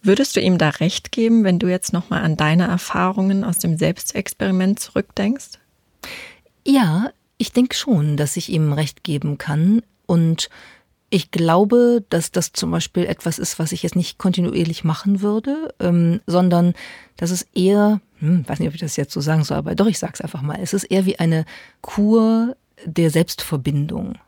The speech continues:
Speaker 2: und der Verbindung auch mit anderen Menschen und der Umwelt,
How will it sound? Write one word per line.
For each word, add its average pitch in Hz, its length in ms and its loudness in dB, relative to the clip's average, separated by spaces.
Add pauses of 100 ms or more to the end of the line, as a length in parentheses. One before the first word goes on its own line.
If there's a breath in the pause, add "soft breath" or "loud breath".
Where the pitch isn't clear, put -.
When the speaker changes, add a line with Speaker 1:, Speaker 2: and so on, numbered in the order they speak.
(340)
Speaker 2:
und 151 440 0
der 147 80 -2
Verbindung 160 460 2
auch 139 80 -4
mit - 160 -4
anderen 160 360 2
Menschen 156 360 0
und 151 160 -2
der 160 80 -2
Umwelt, 165 680 0